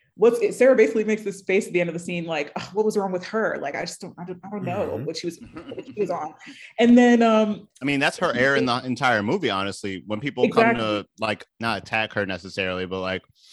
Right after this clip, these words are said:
Speaker 1: Yeah.
Speaker 3: they're dancing against her or something, like, she's like, "What's going on? Why?
Speaker 1: Right.
Speaker 3: Why?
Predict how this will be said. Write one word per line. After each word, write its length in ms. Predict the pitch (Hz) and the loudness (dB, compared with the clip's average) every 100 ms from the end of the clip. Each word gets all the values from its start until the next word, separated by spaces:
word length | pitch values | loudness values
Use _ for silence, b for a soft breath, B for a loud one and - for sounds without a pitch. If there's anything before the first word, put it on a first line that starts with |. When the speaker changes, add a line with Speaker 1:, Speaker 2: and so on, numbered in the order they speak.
| B | B
Speaker 1:
Yeah. 220 | 202 170 | 2 2
Speaker 3:
they're 100 | 107 | 0
dancing 400 | 98 107 113 123 | 0 0 0 -2
against 300 | 113 117 117 | -2 0 0
her 100 | 127 | 0
or 40 | 117 | 0
something, 240 | 123 123 | -2 -4
like, 140 | 127 123 | -6 -6
she's 120 | 127 | -6
like, 120 | 110 - | -8 -8
"What's 220 | 196 - | -12 -10
going 300 | 226 143 - | -10 -10 -12
on? 120 | 139 | -12
Why? 320 | 104 190 113 90 - | -4 -2 -2 -6 -4
Speaker 1:
Right. 420 | 220 214 285 | 2 4 4
Speaker 3:
Why? 60 | 285 | 0